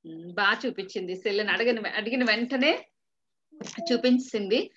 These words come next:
అయితే మరి అందరి దగ్గర అలా అడిగిన వెంటనే చూపించగలిగేలాగా ఉన్నాయో లేదో, నిజంగా మేము సడన్ గా అడిగేద్దాం అనుకున్నాం కానీ,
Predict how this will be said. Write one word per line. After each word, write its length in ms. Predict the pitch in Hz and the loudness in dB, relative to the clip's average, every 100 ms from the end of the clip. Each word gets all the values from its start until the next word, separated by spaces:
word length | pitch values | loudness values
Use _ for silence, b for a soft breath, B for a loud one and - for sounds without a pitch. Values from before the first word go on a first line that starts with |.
| B B | B B
అయితే 180 | 226 262 | -2 0
మరి 180 | 294 262 | 2 2
అందరి 300 | 202 240 370 | 2 2 2
దగ్గర 300 | 320 302 294 | 2 0 0
అలా 180 | 262 240 | 2 2
అడిగిన 280 | 208 233 254 | 2 0 0
వెంటనే 340 | 254 254 247 | 0 0 -2
చూపించగలిగేలాగా 960 | 254 220 220 226 220 214 208 214 214 190 | -4 -4 -4 -2 0 0 2 0 0 -2
ఉన్నాయో 360 | 185 190 202 | -2 0 2
లేదో, 340 | 185 175 170 254 - B B 208 | 0 -2 0 -2 -4 B B -4
నిజంగా 420 | 214 - 311 403 | -2 2 2 2
మేము 200 | 330 277 | 2 0
సడన్ 420 | - 190 220 277 | 0 0 0 0
గా 120 | 330 | 4
అడిగేద్దాం 460 | 294 247 262 269 233 | 6 6 4 2 0
అనుకున్నాం 560 | 208 214 254 254 247 | -2 -2 0 2 0
కానీ, 420 | 262 208 180 214 | -2 -2 0 0